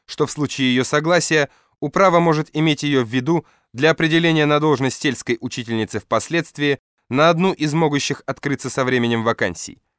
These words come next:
Бумага эта жестоко поразила Тамару. Она усомнилась даже, так ли поняла ее смысл, не ошиблась ли, читая наскоро глазами, самой себе не поверила и потому перечла еще раз. Нет,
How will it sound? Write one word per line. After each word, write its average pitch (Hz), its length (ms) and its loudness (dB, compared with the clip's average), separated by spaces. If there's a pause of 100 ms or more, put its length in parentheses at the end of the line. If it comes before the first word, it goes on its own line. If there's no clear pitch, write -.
(1200)
Бумага 135 500 2
эта 139 260 -2
жестоко 123 520 -4
поразила 123 540 -2
Тамару. 104 460 -4 (1080)
Она 156 260 4
усомнилась 165 640 2
даже, 117 260 -2
так 156 260 -4
ли 147 80 -6
поняла 147 400 0
ее 135 200 4
смысл, 143 560 -2 (520)
не 123 160 2
ошиблась 160 600 0
ли, 127 100 -2
читая 160 360 0
наскоро 139 460 2
глазами, 131 600 2 (260)
самой 170 340 2
себе 175 340 0
не 139 100 0
поверила 151 460 0
и 123 80 2
потому 156 420 0 (220)
перечла 160 440 0
еще 156 300 0
раз. 147 380 -2 (540)
Нет, 110 420 -4